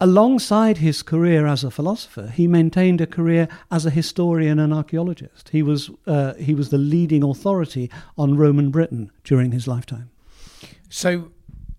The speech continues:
Speaker 2: a man of many parts. I think you said, um, him and his family had inspired swallows and Amazons,
Speaker 1: Yes.
Speaker 2: just to give a, a, a
Speaker 1: Yes.
Speaker 2: flavour of the breadth. Um, but he didn't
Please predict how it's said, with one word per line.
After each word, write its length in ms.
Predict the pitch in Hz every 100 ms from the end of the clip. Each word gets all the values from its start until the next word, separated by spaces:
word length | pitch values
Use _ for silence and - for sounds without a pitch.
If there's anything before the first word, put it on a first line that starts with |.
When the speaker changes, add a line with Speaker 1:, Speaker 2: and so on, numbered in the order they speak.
| -
Speaker 2:
a 80 |
man 220 | 151 196 208
of 100 | 151
many 560 | 170 160 147 135 117 - _ _ _ _ -
parts. 500 | 123 120 175 - 151
I 60 |
think 260 | - 160 156
you 80 | 139
said, 280 | - 127 - 143
um, 340 | 127 120 123 -
him 160 | 139 143
and 80 | 131
his 100 | -
family 320 | - 135 127
had 140 | 120
inspired 760 | 131 113 - 156 135 131 123 120 - -
swallows 540 | - - 190 170 160 139
and 80 |
Amazons, 480 | 165 165 143 175 247
Speaker 1:
Yes. 120 | 147 156
Speaker 2:
just 80 | -
to 60 | 170
give 160 | 180 156
a, 340 | 160 165 160
a, 40 | 185
a 40 |
Speaker 1:
Yes. 260 | 143 147 -
Speaker 2:
flavour 340 | 160 151 135
of 100 | 127
the 60 | 139
breadth. 320 | 127 139 - - - - - - - - _ -
Um, 280 | 180 185 185 _ _ _ _ _ _ _ -
but 100 | 170
he 80 | 190
didn't 300 | 269 370